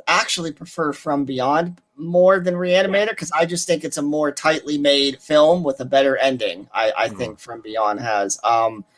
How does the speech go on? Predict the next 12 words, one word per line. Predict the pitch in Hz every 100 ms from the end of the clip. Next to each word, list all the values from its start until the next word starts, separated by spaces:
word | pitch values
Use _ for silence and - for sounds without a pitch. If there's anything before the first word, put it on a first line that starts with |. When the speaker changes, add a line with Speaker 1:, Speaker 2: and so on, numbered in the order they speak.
| _ _
Speaker 1:
I | -
don't | 226
know. | 247 165 123 -
That's | 156 175 -
just, | 175 147 - -
you | 160
know, | 151 143 135
and | 156 170
I | 175
saw | 262 262 320
Reanimator | 311 185 156 151 147 143 127
first | - 226 110 - -